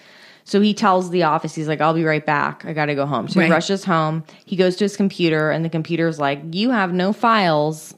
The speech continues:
Speaker 1: They're all
Speaker 2: Mm.
Speaker 1: gone." And he's like, "Oh my God, I have zero files on my computer.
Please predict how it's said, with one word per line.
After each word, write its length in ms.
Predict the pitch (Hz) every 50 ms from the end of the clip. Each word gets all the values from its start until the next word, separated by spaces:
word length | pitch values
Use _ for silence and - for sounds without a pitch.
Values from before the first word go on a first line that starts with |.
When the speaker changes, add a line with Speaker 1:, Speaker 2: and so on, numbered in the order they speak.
| _ -
Speaker 1:
They're 180 | 190 190 185
all 160 | 185 196 202
Speaker 2:
Mm. 40 | 175
Speaker 1:
gone." 580 | 202 208 196 175 160 151 151 147 151 160 165 165 - _ - _ - _ _ _ _ _ _ _ _ _ _ _ _
And 400 | 202 196 185 180 180 180 180 175 -
he's 180 | - 190 156 170
like, 180 | 175 170 170 - -
"Oh 100 | 175 175
my 140 | 170 165
God, 180 | 156 156 147 151
I 60 | 147
have 160 | 156 156 160
zero 380 | 151 143 151 165 160 160 165 165
files 360 | 160 - 156 147 147 151 151 151
on 80 | 151
my 100 | 143 143
computer. 640 | 143 - 151 147 - 139 127 123 113 117 135 139